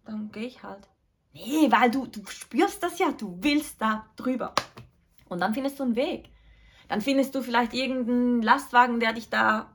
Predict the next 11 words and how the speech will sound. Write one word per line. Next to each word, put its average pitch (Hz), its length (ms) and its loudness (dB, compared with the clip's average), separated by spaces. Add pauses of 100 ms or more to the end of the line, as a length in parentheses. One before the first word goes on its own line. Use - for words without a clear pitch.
oder 208 160 -6
so 208 140 -8
ein, 196 140 -8
so 214 140 -4
ein 196 60 -2
Kran, 233 300 2
der 233 140 2
dich 214 160 -6
drüber 220 280 -8
trägt. 202 400 -6 (360)
Oder 196 560 6